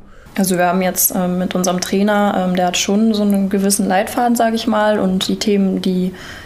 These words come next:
er mit uns durchgehen möchte. Aber wenn wir jetzt sagen, wir möchten ein bestimmtes Thema nochmal wiederholen,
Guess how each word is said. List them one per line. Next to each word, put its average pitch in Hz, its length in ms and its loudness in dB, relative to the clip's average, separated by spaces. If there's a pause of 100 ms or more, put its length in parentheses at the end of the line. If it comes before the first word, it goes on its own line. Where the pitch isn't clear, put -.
(140)
er 185 120 2
mit 185 160 0
uns 185 160 -2
durchgehen 233 460 0
möchte. 220 380 0
Aber 185 360 0
wenn 185 180 0
wir 185 100 0
jetzt 180 200 -2
sagen, 185 220 2
wir 185 60 0
möchten 190 440 -2
ein 180 180 -2
bestimmtes 202 400 0
Thema 202 260 0
nochmal 196 320 0
wiederholen, 208 680 -2